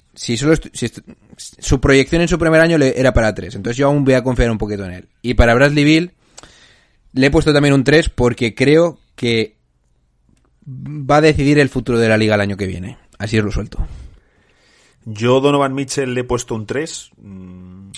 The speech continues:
Speaker 2: es un jugador que creo que, pues, no tiene el techo de otros, pero,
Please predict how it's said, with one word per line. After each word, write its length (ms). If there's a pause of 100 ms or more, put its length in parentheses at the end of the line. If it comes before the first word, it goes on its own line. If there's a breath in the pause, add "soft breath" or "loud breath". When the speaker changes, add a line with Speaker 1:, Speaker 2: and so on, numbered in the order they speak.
(180)
Speaker 2:
es 160
un 80
jugador 360
que 140
creo 260
que, 240
pues, 360
no 120
tiene 200
el 100
techo 240
de 100
otros, 380
pero, 480